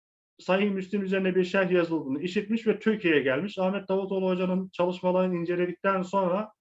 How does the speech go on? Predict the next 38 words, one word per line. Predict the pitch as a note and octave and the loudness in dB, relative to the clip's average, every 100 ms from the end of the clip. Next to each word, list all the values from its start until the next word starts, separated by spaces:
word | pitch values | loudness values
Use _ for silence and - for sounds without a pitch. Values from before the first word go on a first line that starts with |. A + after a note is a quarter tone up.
| _ _ _ - | _ _ _ 0
bu | A#3 | 4
eseri | G#3+ G3 G3+ G3+ A3+ F#3 | 4 4 0 0 -2 0
yazmaktan | G3+ G3 F#3 F#3 G#3+ G#3+ F3+ | 2 2 0 -4 -4 -2 2
vazgeçmiş. | G#3 F3 C3+ - A2+ - | 2 2 -4 -6 -12 -2
Yani | E3 D#3+ D#3+ - - | 0 2 0 -4 -2
Ahmet | F3 F#3 F#3 | 2 2 2
Davutoğlu | F#3+ F#3 F3 D#3+ D#3 | 2 2 0 0 0
böyle | F3 F3 | 2 2
bir | F3+ | 2
çalışma | F3+ E3+ E3+ A#3 | 0 -4 -2 -2
yapmış. | F3 C#3+ D#3+ | -2 -4 0
"Artık | F3 F3 F#3 - _ _ _ D#3 | 0 2 -4 -4 _ _ _ -2
benim | F3+ F#3 | 2 4
bu | F#3+ | 4
eser | F3 F3+ | 4 2
üzerine | E3+ F3+ F3 | 2 0 0
bir | F3+ F3 | 0 0
çalışma | E3+ E3 F#3 | -2 0 0
yapmama | E3+ E3+ E3+ F3 | -2 -2 -4 -2
hacet | D#3+ D#3+ F3+ - | 0 0 -2 0
kalmadı." | G3 F3 C3 B2+ | 0 2 0 0
demiş. | F3+ A3 A3 | 0 -2 -4
Müstakil | F#3 F#3 G#3 G#3 G3+ | -8 -4 -4 -2 2
bir | G3+ | 2
eser | F#3 F3+ F#3+ | 2 0 2
yazmaktan | E3+ D3+ C#3+ - A3 F3+ | 2 0 -6 -4 -2 2
vazgeçmiş. | G3 F#3+ C#3 B2+ A3+ G#3+ | 2 4 0 -2 -2 4
Daha | G#3+ | 4
sonradan, | G#3+ G#3+ G#3+ A3 A3 G#3+ _ _ _ _ | 4 2 2 2 0 -4 _ _ _ _
e, | C#3+ C#3+ | -6 -4
Şebbi | C#3+ G3 F#3+ G3+ | -2 0 4 4
Osmani | G3 F#3 G3+ G3+ | 4 2 0 2
tarafından | F#3+ F#3 F3+ F#3 F3+ | 4 4 2 -2 0
başlanıp | F#3 F3+ F#3 F3+ F3 D#3 | 0 0 0 -2 -2 -4
vefatı | D#3 F3+ F3+ F#3 | -2 2 2 0
sebebiyle | F#3 F3+ E3+ E3+ E3 | 2 2 4 2 4
yarım | E3+ E3+ | 2 0
kalan | - C#3+ G3 A3+ | -2 0 0 -2